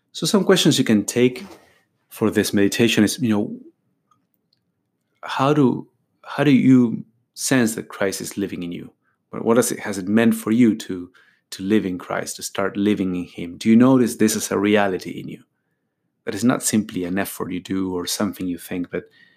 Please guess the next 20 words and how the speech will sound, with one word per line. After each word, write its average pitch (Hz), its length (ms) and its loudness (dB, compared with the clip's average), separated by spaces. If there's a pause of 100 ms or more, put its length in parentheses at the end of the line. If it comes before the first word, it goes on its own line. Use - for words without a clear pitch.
(260)
but 90 140 -6
there's, 107 240 2
there's 113 400 -10
this - 240 -6
invisible 104 480 0
hand 92 440 -2
and - 240 -10 (420)
someone 101 380 2
greater, 107 500 0 (280)
the 101 80 -6
Lord, 101 300 4
that, - 260 -6
that 92 140 -6
is 92 180 -6 (160)
kind 92 140 -10
of 90 60 -8
guiding 110 340 4
your 104 140 2
life 95 420 -2
and, 87 180 -10